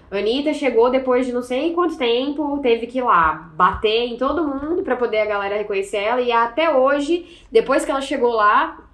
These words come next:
todo mundo batendo palma, hoje em dia todo mundo critica ela porque ela tá fazendo música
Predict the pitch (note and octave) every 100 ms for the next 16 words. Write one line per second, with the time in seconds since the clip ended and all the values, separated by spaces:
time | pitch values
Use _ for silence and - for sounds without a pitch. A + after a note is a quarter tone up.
0 | F3+ F3+ C4 C#4 C4+ A#3+ A3+ A#3 A3+ A3+
1 | A3+ - G3 A3 A3+ A3+ A3 A#3+ D4 D4
2 | D4 D4+ C#4 C#4+ C4 G3+ C#4 D#4+ D#4+ B3+
3 | B3 C#4 C#4+ C#4 C4 A#3+ A#3 B3+ D4 C#4+
4 | C#4+